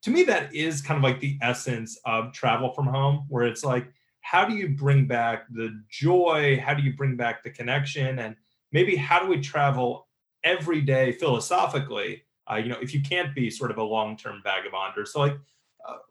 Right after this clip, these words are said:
r-, riffing off that a little bit more, like, we might be stuck inside for twelve to eighteen months.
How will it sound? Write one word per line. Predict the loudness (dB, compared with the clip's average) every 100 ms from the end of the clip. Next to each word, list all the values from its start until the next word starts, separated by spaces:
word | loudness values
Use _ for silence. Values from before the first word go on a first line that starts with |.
| -2
r-, | 0
riffing | 0 -4 -2 -2
off | 0 2
that | 4 4
a | 4
little | 2 0
bit | -4
more, | -2 -2 -2
like, | -2 -4 -6 _ _ _ _ _ _ _ _
we | -4 0
might | 2 2
be | 2
stuck | 0 0 -4
inside | -4 -6 -6 -6
for | -8
twelve | -8 -8
to | -8
eighteen | -12 -12 -14
months. | -12 -12 -16